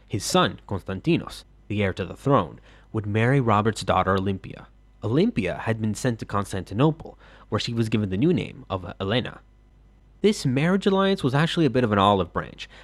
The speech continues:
as the emperor had been tangentially involved in a plan to remove Robert a few years prior. See, following Manzikert, Constantinople had written to the Pope for aid. Specifically, they wanted the aid of Latin Christendom to retake Anatolia.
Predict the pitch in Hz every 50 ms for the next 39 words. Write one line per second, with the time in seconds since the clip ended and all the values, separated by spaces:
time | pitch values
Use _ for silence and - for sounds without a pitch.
0 | - - 113 113 110 113 117 120 147 185 196 160 - 101 87 113 107 98 110 104
1 | 98 - - 131 120 117 113 139 151 165 156 - 160 160 143 120 104 95 98 104
2 | 110 117 120 110 95 - - - 104 107 110 110 - 110 95 87 85 92 127 190
3 | 214 151 113 98 87 95 87 - - - - - - 98 - 123 113 101 92 85
4 | - - 139 120 - - - - - _ - - _ _ _ _ _ _ _ _
5 | _ _ _ - - 175 - - _ - _ _ _ - - 180 196 226 247 233
6 | 175 120 110 98 95 87 95 92 - 90 90 - - - - _ - - 147 160
7 | 156 - 202 185 - 143 110 104 101 - 107 101 113 98 95 107 117 95 107 -
8 | 113 98 95 - - 101 98 - - 127 - 180 175 - - - - - - -
9 | - - - - - - 113 - - 220 - - - - - - - - - -
10 | - 113 113 117 123 143 165 208 226 226 214 143 - 107 101 101 101 110 120 104
11 | 101 98 - - 120 117 - 117 104 - - 87 - 98 107 - - 110 95 92
12 | 87 - 107 101 - 87 85 87 - - 202 196 - - - - -